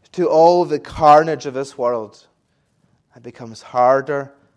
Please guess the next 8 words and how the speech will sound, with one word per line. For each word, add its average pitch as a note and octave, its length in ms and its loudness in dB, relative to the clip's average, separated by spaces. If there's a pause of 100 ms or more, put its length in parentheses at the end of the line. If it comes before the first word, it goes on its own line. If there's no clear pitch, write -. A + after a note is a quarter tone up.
(160)
and G#2+ 200 -20
harder C3 680 -4 (440)
and B2+ 120 -20
harder. A2+ 520 -8 (260)
That's - 180 -20
a D3+ 60 -20
sad B2 320 -10
reality. A2+ 560 -10